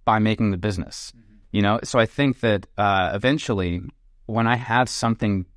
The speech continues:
Speaker 1: to live for, to work for, to have meaning around, around myth and storytelling and, uh, our collective development of our consciousness with these things, then all of a sudden,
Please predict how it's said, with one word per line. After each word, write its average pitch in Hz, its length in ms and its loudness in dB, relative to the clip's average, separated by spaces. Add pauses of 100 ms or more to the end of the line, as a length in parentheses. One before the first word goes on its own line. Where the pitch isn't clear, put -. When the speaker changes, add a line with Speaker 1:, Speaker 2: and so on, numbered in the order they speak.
(140)
Speaker 1:
to 101 100 -2
live 139 200 0
for, - 440 -10
to 104 100 -6
work 120 260 0
for, 67 380 -8
to 113 80 -6
have 107 160 0
meaning 123 320 4
around, 80 420 -4
around 101 380 2
myth 110 240 0
and 80 140 -4
storytelling 98 720 0
and, 85 180 -2 (420)
uh, 82 460 -4
our 92 120 -2
collective 101 680 -2 (120)
development 95 480 0
of 82 60 -2
our 80 100 -2
consciousness 95 720 -4
with 85 140 -6
these 85 160 -6
things, 123 300 -2 (540)
then 139 260 0
all 127 140 4
of 98 80 -2
a 104 40 -2
sudden, 87 520 -2